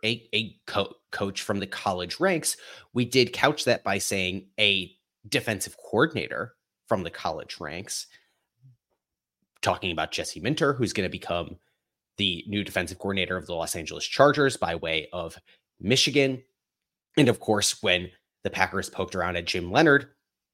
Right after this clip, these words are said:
this time three years ago and seemingly did not really poke around that much there, or maybe Jim Leonhard said, "Uh, no thanks."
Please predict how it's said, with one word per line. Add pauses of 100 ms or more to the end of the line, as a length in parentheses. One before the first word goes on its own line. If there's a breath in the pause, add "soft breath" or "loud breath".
(240)
this
time
three
years
ago
and (200)
seemingly
did
not
really (240)
poke
around
that
much
there,
or
maybe
Jim
Leonhard (640)
said,
"Uh, (120)
no
thanks."